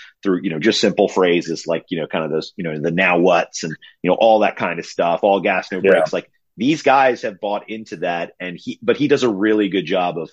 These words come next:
Speaker 1: focusing them. Um, and so, yeah, I think, like, I don't know. Did, did you, have you kind of made note of that too? Is that something that's stuck out to you?
Speaker 2: Oh, absolutely. There's so many notes from, from not just,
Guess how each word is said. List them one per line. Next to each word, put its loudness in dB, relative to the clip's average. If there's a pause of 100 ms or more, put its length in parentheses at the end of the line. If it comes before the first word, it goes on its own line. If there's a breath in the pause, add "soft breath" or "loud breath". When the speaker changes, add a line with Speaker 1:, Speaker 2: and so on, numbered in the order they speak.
Speaker 1:
focusing -6
them. -8 (380 loud breath)
Um, -2
and 0
so, 4
yeah, 6
I 2
think, -2
like, -2 (760)
I 4
don't 0
know. -6
Did, -8
did -2
you, -2
have -2
you -2
kind 0
of -2
made -4
note 0
of -4
that -4
too? -4
Is -8
that -4
something -4
that's -4 (120)
stuck 0
out -2
to -6
you? -4 (240)
Speaker 2:
Oh, 2
absolutely. 0
There's -8
so 0
many -10
notes -2
from, 0
from -2
not 0
just, -6